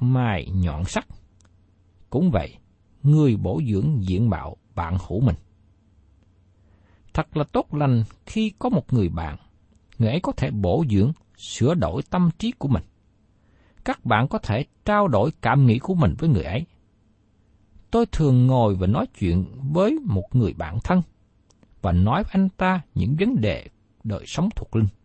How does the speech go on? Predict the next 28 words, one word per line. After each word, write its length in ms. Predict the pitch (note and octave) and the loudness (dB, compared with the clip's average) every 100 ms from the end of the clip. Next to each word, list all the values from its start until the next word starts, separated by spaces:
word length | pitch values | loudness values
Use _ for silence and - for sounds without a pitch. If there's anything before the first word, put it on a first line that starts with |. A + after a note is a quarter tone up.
| _ _ _ _ _ _ _ _ _ | _ _ _ _ _ _ _ _ _
Sau 200 | - G3+ | -2 2
đó, 160 | G#3 - _ _ _ - | 2 -2 _ _ _ -4
tôi 120 | G#3 | -2
thấy 120 | C4+ - | -2 0
tâm 220 | A3 G#3+ | 2 4
linh 180 | A3 G3 | 4 4
mình 200 | B2+ F#2 | 4 4
được 260 | F2+ - | 0 0
tươi 160 | G3+ G3+ | 2 4
mới 180 | G#3 A#3+ | 4 4
hơn, 180 | G#3 G3+ _ _ _ _ _ _ - | 2 0 _ _ _ _ _ _ -2
được 240 | A2 - | -2 2
mạnh 260 | G#2 F2+ B2+ | 0 2 2
mẽ 160 | G2 | 2
hơn. 200 | B2+ D#3 C#3+ _ _ _ _ _ _ _ | 0 0 -2 _ _ _ _ _ _ _
Tôi 160 | - G#3 | 0 0
cũng 140 | - - | 0 -4
có 100 | B3 | -4
dịp 280 | G3+ A2+ - | -2 -2 -2
học 280 | A#2+ - - | -2 -4 -2
thêm 220 | A3 G#3 | 2 2
một 200 | G2+ - | 0 -2
số 120 | A#3+ | 0
điều. 240 | F3 - - _ _ _ _ _ _ _ _ | 0 -2 -6 _ _ _ _ _ _ _ _
Thật 280 | - D#3+ - | -4 -4 -2
là 80 | G2+ | -4
tốt 300 | - A#3+ - | -2 -4 -2
lành 220 | C3 - | -4 -4